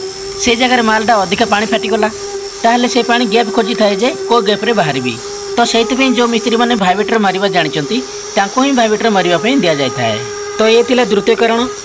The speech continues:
ଭାଇବ୍ରେଟରକୁ ଅଧିକା କି କମ୍ ୟୁଜ୍ କଲେ honeycomb ବାହାରିଥାଏ। ତ honeycomb ବାହାରିବାର ତୃତୀୟ କାରଣ ହେଲା ରଡ଼୍ରେ cover ଠିକ୍ସେ ଦିଆଯାଇନଥାଏ। ଦେଖନ୍ତୁ, କୌଣସି wall ହେଉ, କଲମ ହେଉ କି ଛାତ, ଯଦି rod ଆସି ସଟରିଂରେ ଲାଗିଥିବ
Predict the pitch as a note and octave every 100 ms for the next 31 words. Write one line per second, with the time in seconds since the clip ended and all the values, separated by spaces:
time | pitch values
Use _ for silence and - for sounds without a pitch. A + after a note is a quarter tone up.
0 | - F#3 G#3 G#3+ G#3+ G3+ G3 F3+ G#3 B3
1 | - - B3 - A#3+ B3 G#3 F#3+ F#3+ B3+
2 | - - - F#3 F#3 A#3 F#3 D3+ - C3
3 | G#2+ - - - - A3+ G3 G3 A3+ B3+
4 | B3 A#3+ A#3 B3 - A3 B3+ B3 A#3+ G3+
5 | D#3+ D3+ A3+ - - - F#3 G#3 A3+ B3+
6 | C#4 - - F#3+ G3 B3 - A#3+ - G#3
7 | G3 E3+ E3 E3 C3 A2+ G#2+ - - -
8 | D3+ F3+ C#3+ A#2+ - _ _ - A#3+ A#3+
9 | A#3+ G#3 G#3+ A#3 A#3 A#3+ A#3+ _ _ -
10 | G3 A3+ A#3+ A#3 A3 C4 G3+ - B2 G#2
11 | - - - E3 G#3+ G#3+ G3+ A#3 B3+ B3
12 | C4 - G3+ A#3+ B3 A#3+ A#3 F#3 F#3 G#3+